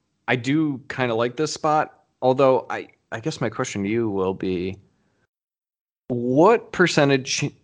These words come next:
chance do, does Fields have of turning into a Rosen situation? And so the reason why I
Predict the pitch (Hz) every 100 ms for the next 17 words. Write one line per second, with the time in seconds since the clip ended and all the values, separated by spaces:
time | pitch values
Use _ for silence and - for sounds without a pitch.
0 | _ - - 127 117 101 - - - _
1 | - 117 120 123 123 120 117 110 107 -
2 | _ _ _ _ _ - 127 123 - -
3 | 131 135 135 - - 113 104 104 101 110
4 | - _ - 110 107 - - 117 110 107
5 | 98 110 98 92 101 101 - 73 - -
6 | - 50 50 - - - _ _ _ _
7 | _ _ _ - - - 131 120 139 127
8 | 139 147 156 123 107 117 117